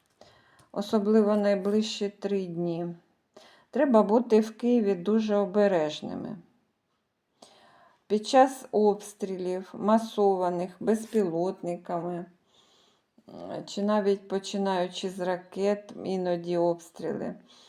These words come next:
треба спускатись в укриття,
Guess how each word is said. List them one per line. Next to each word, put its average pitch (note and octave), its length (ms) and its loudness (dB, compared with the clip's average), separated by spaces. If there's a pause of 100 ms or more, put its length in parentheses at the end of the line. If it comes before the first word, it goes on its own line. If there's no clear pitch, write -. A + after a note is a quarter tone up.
(720)
треба A3+ 340 4
спускатись A3 760 0
в F#3+ 80 -10
укриття, F3+ 760 -6